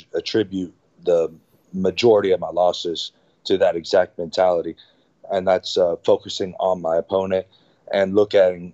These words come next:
looking at his name or what he's accomplished and, uh, things like that, and letting that get into your head. And then what I at least make an effort to do, whether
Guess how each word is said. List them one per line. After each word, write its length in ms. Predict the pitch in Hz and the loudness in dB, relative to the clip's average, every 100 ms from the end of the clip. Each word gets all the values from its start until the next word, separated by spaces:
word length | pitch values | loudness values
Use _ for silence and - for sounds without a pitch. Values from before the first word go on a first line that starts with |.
| - - - 90 - 98 | -16 -14 -8 -8 -8 -2
looking 360 | 98 95 90 | -2 -2 0
at 160 | 92 - | 0 2
his 240 | 90 80 | -6 -2
name 340 | 101 95 87 82 | 0 0 -2 0
or 60 | |
what 200 | 85 98 | 2 2
he's 180 | 92 90 | -2 -6
accomplished 760 | - 101 90 - 85 82 - 82 | -4 0 -2 0 0 0 -2 -2
and, 240 | 80 80 _ _ _ _ - | -4 -8 _ _ _ _ -4
uh, 200 | 85 80 | -2 -2
things 320 | - 98 90 | -2 -2 2
like 180 | 90 - | 0 4
that, 260 | 98 92 | 4 4
and 160 | 85 87 | 0 0
letting 300 | 98 110 95 | 0 0 -2
that 240 | 95 90 | -2 -2
get 160 | 98 92 | -4 -4
into 260 | 92 - 87 | -6 -6 -4
your 140 | 82 | 0
head. 240 | 95 87 - _ _ _ _ - | 2 0 -4 _ _ _ _ -8
And 200 | 90 85 | -8 -6
then 260 | 85 85 87 | -6 -6 2
what 180 | 92 | 4
I 200 | 90 85 - _ _ _ _ _ _ 92 | 6 4 0 _ _ _ _ _ _ -4
at 120 | 92 | -2
least 220 | 95 - | -4 -2
make 160 | 92 87 | -2 2
an 80 | |
effort 320 | 90 92 - - | 2 2 -2 -6
to 100 | 82 | -4
do, 220 | 85 85 | -2 0
whether 420 | 87 82 82 | 0 0 -2